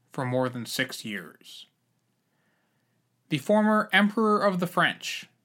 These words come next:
and First Consul of the French Republic and King of Italy, the foremost general of his age,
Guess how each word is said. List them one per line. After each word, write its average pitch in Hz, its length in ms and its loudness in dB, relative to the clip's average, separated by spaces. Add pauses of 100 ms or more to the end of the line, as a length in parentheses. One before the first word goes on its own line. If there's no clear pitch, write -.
(120)
and 117 220 -8
First - 420 -2
Consul 165 580 0
of 120 120 -14
the 123 80 -10
French 147 340 -4
Republic 147 560 -4 (560)
and 131 260 -10
King 175 280 2
of 151 100 0
Italy, 113 500 -2 (580)
the 131 100 -2
foremost 196 800 0
general 175 500 2
of 156 60 0
his 156 180 0
age, 95 640 -6